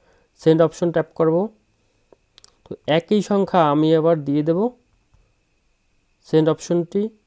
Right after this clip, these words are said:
ট্যাপ করব। তো আমার পিনটি সাকসেসফুলি সেভ হয়ে গেছে। এখন আমি ব্যালেন্সে কত টাকা আছে, সেটি আপনাদেরকে চেক করে দেখাবো। তো ব্যালেন্স চেক করার জন্য আমি সাত অপশনে যাব,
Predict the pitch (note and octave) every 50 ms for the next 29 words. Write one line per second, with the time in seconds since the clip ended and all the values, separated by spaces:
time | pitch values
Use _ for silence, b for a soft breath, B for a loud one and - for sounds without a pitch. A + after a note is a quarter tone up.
0 | _ _ _ _ _ - - F3+ - - C3 A2+ F2 C#2 - _ _ _ _ _
1 | _ _ _ _ _ _ b b b b b b b b b b - F#3 F#3+ F#3
2 | F3+ F#3 F#3+ F3+ - G3+ G3 F#3+ F3+ - G#3 - - E3 - - E3 - - F#3
3 | G3 F3 - - F3+ E3 F3 F#3+ F#3+ F#3+ F3+ F3+ G3 F#3+ F3+ - G#3 G3+ F#3 D3+
4 | - F#3 E3+ E3+ E3+ F3 F3 D#3+ C3 B2+ D3 D#3+ F3+ F3+ F3 - F#3+ F3 - E3+
5 | E3 - E3 - E3 E3 D#3+ - E3+ E3+ E3 - - A3 A3+ b b b b b
6 | b b - - D#3+ E3 F3+ F3+ E3+ F3 - F3 F3 F3 F3 F3+ F3 - F3 D#3+
7 | - - - C3+ C3 A#2 A2+ G2+ - - E2+ - - _ _ _ _ _ _ _
8 | _ _ _ _ _ _ _ _ _ _ _ _ _ _ _ - E3 D3 C3+ D3+
9 | D#3 E3+ F3+ F#3+ F3+ - - - - - F#3 F3 - - F#3+ F#3 F#3 F3+ F#3+ F#3+
10 | G3 F#3 F3+ F#3+ F#3+ F3+ - - - - D#3 D#3+ F3 E3+ F3+ E3 - - - F#3
11 | F3+ E3+ F#3 F3 D#3 D#3+ F#3